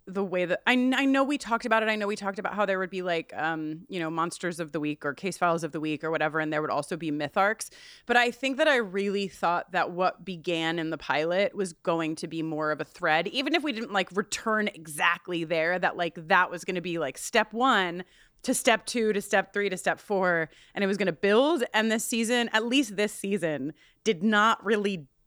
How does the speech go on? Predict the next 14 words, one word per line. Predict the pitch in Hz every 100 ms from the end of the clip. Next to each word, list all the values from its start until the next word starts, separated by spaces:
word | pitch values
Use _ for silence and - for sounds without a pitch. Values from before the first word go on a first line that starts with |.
| -
do | 175 208 247
that. | 370 381 403
I | 240
mean, | 233 233
the | 233
only | 240 254 262
continuity | 254 233 220 220 208 208 202
between | 196 190 196 185 175
episodes, | 185 185 190 190 190 165 - -
um, | 175 165 160 147 - - -
outside | 175 180 - 165 165
of | 160 156 - _ _ _ _ _ _ _
the | 190
government | 170 165 165 165 156 156